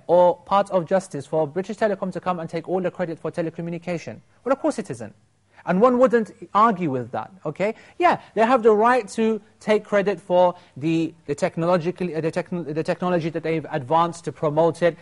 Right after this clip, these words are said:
and the costs that they've, they've incurred to, to, you know, to perfect the system. But can they take,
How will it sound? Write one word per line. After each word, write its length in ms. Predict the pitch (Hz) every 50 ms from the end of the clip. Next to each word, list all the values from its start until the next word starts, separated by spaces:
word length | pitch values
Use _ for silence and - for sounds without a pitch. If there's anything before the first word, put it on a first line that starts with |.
| - - -
and 100 | 156 156
the 100 | 147 151
costs 420 | - - - 180 170 - - -
that 160 | - 180 156 151
they've, 260 | 165 151 151 143 135 - _ _ _ _
they've 220 | - 160 160 151 135 135 110
incurred 560 | 139 156 147 147 - - 180 175 175 175 156
to, 320 | - - 165 147 143 135 131 _ _ _ _ -
to, 240 | - 160 156 147
you 120 | 147 151 160
know, 140 | 151 143 143
to 380 | - - - 143 139 135 123 - _ _
perfect 520 | - 165 - - - 220 220 202 - -
the 80 | 185 170
system. 500 | - - 220 - - - 135 113 - - _ _ _ _ _ _ _
But 260 | - 190 180 185 175
can 240 | - - 214 214 208
they 320 | 190 233 254 254 254 247 - _ _ _ _ _
take, 300 | - 226 240 240 -